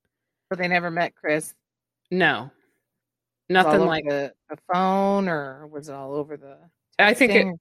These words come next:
Speaker 2: I think it was all over the internet. Yeah.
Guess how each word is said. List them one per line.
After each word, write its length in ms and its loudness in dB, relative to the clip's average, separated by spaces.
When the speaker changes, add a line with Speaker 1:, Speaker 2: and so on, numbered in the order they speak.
Speaker 2:
I 120 6
think 240 4
it 80 6
was 180 4
all 260 8
over 300 4
the 180 -4
internet. 420 -10
Yeah. 280 -10